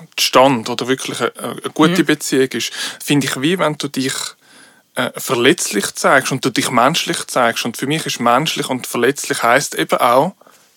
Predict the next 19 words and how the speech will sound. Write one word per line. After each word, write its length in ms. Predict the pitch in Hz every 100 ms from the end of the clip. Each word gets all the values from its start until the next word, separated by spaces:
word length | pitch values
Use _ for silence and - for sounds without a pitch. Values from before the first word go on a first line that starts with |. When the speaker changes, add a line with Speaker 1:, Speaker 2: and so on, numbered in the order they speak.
| _
Speaker 1:
Fehler 400 | - 190 135 120
machen. 440 | 107 - - - - - - -
Irgendetwas, 540 | 139 143 147 151 139
wo, 160 | 139 - - - - -
wo 100 | 139
nicht 300 | 156 185 -
gut 200 | 139 -
funktioniert 600 | 127 127 - 123 120 -
und 140 | 127
das 120 | -
thematisieren. 800 | - 147 139 139 139 - 151 147
Und 100 | 123
ich 60 | 127
hatte 160 | 120
dort 80 | 131
so 100 | -
einen 360 | 123 117 113 113
Augenöffner 720 | - 131 147 147 151 - 151 -
gehabt, 340 | - 139 139